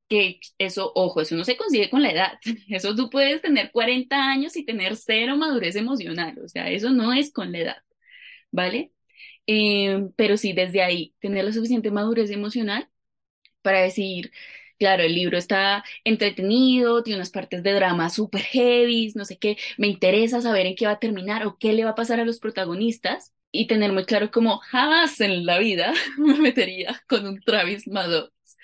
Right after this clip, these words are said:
Y si un tipo así aparece en mi vida o en mi puerta o en mi instituto, llamo a la policía. <laughs> Sí, o sea, como tener eso muy claro, tener esa diferenciación ahí muy obvia. Y yo siento que,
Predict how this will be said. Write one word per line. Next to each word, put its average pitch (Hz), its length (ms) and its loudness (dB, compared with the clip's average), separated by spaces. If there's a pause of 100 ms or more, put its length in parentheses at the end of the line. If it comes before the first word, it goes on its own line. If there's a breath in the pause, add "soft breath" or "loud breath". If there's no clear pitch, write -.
(360 loud breath)
Y 247 160 2
si 277 160 -2
un 392 100 -6
tipo 285 300 -2
así 226 360 -2
aparece 196 880 0
en 190 220 -4
mi 185 140 -4
vida 202 420 0
o 190 120 -2
en 185 120 -4
mi 170 80 -6
puerta 214 520 0 (320 loud breath)
o 208 80 2
en 202 100 2
mi 202 60 -2
instituto, 214 760 -4
llamo 190 240 0
a 185 40 2
la 185 80 0
policía. - 360 -8 (160)
<laughs> 247 640 2
Sí, 285 220 4
o 311 60 2
sea, 175 180 0
como - 480 -4 (300 loud breath)
tener 233 360 4
eso 247 260 2
muy 285 400 2
claro, 175 520 -2
tener 196 280 -2
esa 214 160 -4
diferenciación 233 720 -2
ahí 180 160 -6
muy 214 220 -2
obvia. 196 300 -2 (560 loud breath)
Y 202 200 -2
yo 196 100 0
siento 196 280 -4
que, 247 280 0